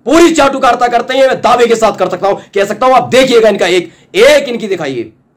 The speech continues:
जो एक सवाल इन्होंने अब तक साहिब से किया। हां, आम काट कर खाते हैं, चूस कर, बटुआ रखते हैं आप या नहीं, एनर्जी टॉनिक कौन से लेते हैं, ये बहुत समसामयिक ऐसे सवाल हैं जो सत्ताधारी पार्टी के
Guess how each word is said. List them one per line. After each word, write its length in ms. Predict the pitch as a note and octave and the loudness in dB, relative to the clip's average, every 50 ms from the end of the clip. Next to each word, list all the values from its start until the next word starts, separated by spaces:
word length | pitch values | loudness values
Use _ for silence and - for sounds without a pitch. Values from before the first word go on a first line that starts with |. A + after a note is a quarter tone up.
| _ _ _ _ _ _ _ _ _ - | _ _ _ _ _ _ _ _ _ -2
जो 80 | E3 | 0
एक 280 | C3+ C#3+ A3 D4+ D#4+ - | 2 4 4 4 2 0
सवाल 340 | - B3+ A#3 A#3 A3+ A3+ A3 | 0 0 2 2 2 0 0
इन्होंने 220 | G#3 G#3 G3+ G3+ | 0 0 -2 -2
अब 80 | F#3+ G3 | -2 -6
तक 120 | G3 F3+ | -10 -8
साहिब 240 | - F3+ D3+ D3+ D3 | -6 -6 -6 -6 -8
से 120 | C#3 D3+ C#3+ | -10 -14 -14
किया। 260 | C3 C3 B2 G2+ D#2+ - _ _ _ _ _ _ _ _ _ _ _ _ _ _ _ _ _ _ _ _ - | -12 -12 -12 -12 -14 -16 _ _ _ _ _ _ _ _ _ _ _ _ _ _ _ _ _ _ _ _ -2
हां, 460 | - F3+ F#3+ F#3 D#3 A2+ E2 C#2 - _ _ _ - | 2 2 4 4 2 0 -4 -8 -14 _ _ _ -4
आम 180 | D3 F#3 G3+ F3+ | -4 -4 -4 -4
काट 380 | - - E3+ D#3+ E3+ F#3 F3+ | -6 -4 -2 0 0 -2 -2
कर 140 | - A#3 A3 | -4 -4 -4
खाते 380 | - D#3+ E3 - - - G#3+ G#3 | -2 -2 -2 0 0 0 0 0
हैं, 260 | G3 G3 G3+ G3 C#3+ | 2 2 0 -2 -4
चूस 260 | - D#3+ D#3 D3+ C#3 | -6 -6 -6 -6 -6
कर, 160 | - G3 A3 - - _ _ _ _ _ _ _ _ _ _ _ - | -6 -8 -8 -8 -12 _ _ _ _ _ _ _ _ _ _ _ -10
बटुआ 440 | G#2+ A2+ E3 E3+ E3 F3 G3 G#3+ A3 | -2 0 0 0 2 2 4 4 4
रखते 340 | A3 G#3+ - - - G#3 G#3+ | 2 2 -2 -4 -6 -4 -2
हैं 220 | G3+ G3 G#3 G3+ | -2 0 0 0
आप 240 | G3+ G#3 A3 G#3+ F#3+ | 0 0 -2 -2 -2
या 60 | - | -2
नहीं, 380 | E3 D3+ D#3 E3+ F#3 A#3 C4+ - - - _ _ _ | -2 0 0 0 -2 -2 -4 -10 -16 -20 _ _ _
एनर्जी 400 | C3+ D3+ E3+ F#3 G3+ G#3+ G#3 A#3+ | -4 -2 0 0 0 0 -2 -2
टॉनिक 340 | A3+ - G#3 G3+ G#3+ G#3 - | -2 0 0 0 0 0 0
कौन 200 | - F3+ G3 G3+ | -2 0 0 0
से 100 | G3+ G#3+ | 0 0
लेते 260 | G3+ G3+ F#3+ - A3 | 0 0 0 0 -2
हैं, 80 | A#3 A#3 | -2 0
ये 140 | G#3 A#3 A#3 | 0 0 0
बहुत 600 | - - - F#3+ F#3+ - F#3+ A#3 C4+ C4 - - _ _ _ _ _ | 0 0 -2 -2 0 2 2 2 0 0 -2 -8 _ _ _ _ _
समसामयिक 760 | - - A3+ F#3+ F#3 E3+ - F3+ F#3 F3+ F3 G3+ A#3 A3+ - - | -4 -2 -2 -2 -2 -2 0 0 2 2 2 2 2 0 -2 -4
ऐसे 280 | D3+ E3+ F#3 - A3+ A3 | -4 -4 -2 0 -2 -2
सवाल 380 | G#3+ - F3+ E3 F3 F#3+ A3+ A#3+ | -2 -2 0 2 2 2 2 2
हैं 100 | A#3 G#3+ | 0 -2
जो 80 | G#3+ | -4
सत्ताधारी 680 | F#3+ - F#3+ E3+ - - G#3+ G#3+ E3+ D#3 F3+ G3 F3 | -4 -4 -6 -6 -2 -2 0 0 0 0 0 0 0
पार्टी 440 | - G#2+ D#3 D#3 E3+ E3+ - G#3+ G#3+ | -2 -2 -4 -4 -4 -4 -4 -6 -6
के 260 | E3 C3 A2 F2 D2+ | -6 -8 -10 -12 -14